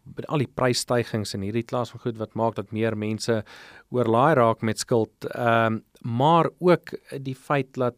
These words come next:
skuldberading, uh, meer bekend raak onder mense en mense raak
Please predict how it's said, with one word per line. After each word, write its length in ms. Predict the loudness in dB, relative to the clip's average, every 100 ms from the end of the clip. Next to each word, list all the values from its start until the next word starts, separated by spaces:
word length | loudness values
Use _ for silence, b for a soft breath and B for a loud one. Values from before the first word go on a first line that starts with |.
| -10
skuldberading, 1000 | -10 -4 -4 -2 -2 0 0 0 -4 -8 -8
uh, 320 | -4 -2 -2 -6 -12 -14 -8
meer 260 | -2 -2
bekend 420 | -2 -2 -2 0
raak 280 | 0 -2 -2
onder 180 | -6 -6
mense 340 | -8 -8 -10
en 560 | -12 -10 -10 -8 -8 -6
mense 340 | -4 -4 -2
raak 260 | -2 -2 -6